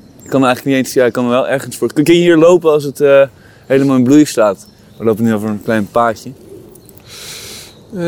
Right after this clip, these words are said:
Speaker 1: ik kan me
Speaker 2: ja.
Speaker 1: voorstellen dat het amper
Speaker 2: Nee, dit is, dit is, dit, dit, dit is fantastisch. In de, dit, over een maand is dit één groene hel.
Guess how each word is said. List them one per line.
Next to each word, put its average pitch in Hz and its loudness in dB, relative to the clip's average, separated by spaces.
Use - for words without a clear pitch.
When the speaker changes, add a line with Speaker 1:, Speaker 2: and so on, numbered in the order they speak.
Speaker 1:
ik 143 2
kan 135 2
me 123 0
Speaker 2:
ja. 92 -4
Speaker 1:
voorstellen 110 0
dat 113 -2
het 127 -8
amper 117 0
Speaker 2:
Nee, 113 -2
dit 104 -4
is, - -4
dit 120 -4
is, 120 -6
dit, 123 -2
dit, 123 -4
dit 123 -4
is 123 0
fantastisch. 139 -4
In 131 0
de, 120 4
dit, 127 -8
over 131 -2
een 127 -4
maand 151 0
is 139 -10
dit 135 -10
één 135 -6
groene 127 -2
hel. 101 -2